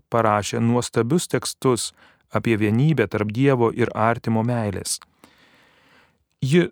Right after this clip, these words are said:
sutapatina Jėzaus paskutinės vakarienės maldą su savo užtarimo dėl visų išganymo išraiška.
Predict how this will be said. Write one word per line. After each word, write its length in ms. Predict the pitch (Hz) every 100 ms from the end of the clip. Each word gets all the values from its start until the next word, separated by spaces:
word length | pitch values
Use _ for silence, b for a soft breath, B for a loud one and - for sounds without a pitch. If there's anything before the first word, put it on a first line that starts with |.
| -
sutapatina 800 | - 143 135 165 131 135 120 113
Jėzaus 540 | 113 151 120 113 -
paskutinės 640 | 120 - 120 139 135 117 123
vakarienės 640 | 110 117 113 127 117 -
maldą 460 | 113 131 151 151 147 - _ -
su 200 | - 127
savo 520 | - 123 123 131 131 _
užtarimo 680 | 120 - - 110 120 123 117 -
dėl 300 | 113 107 101
visų 520 | 104 - 120 117 120
išganymo 680 | 107 107 104 98 104 104 110 - -
išraiška. 680 | 117 - 101 92 - 95